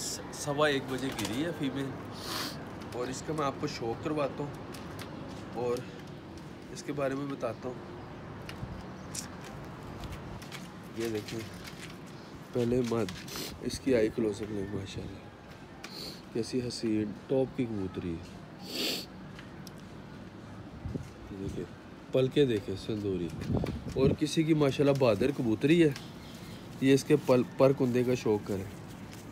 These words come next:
ये देखिए माशाल्लाह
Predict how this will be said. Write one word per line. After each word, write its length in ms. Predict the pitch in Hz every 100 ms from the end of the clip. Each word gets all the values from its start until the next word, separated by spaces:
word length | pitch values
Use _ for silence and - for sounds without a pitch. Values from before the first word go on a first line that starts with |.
| - - - - - - - - - - - - - - - - - - - - - 110
ये 140 | 117
देखिए 280 | 98 80 87
माशाल्लाह 520 | 85 82 - 82 -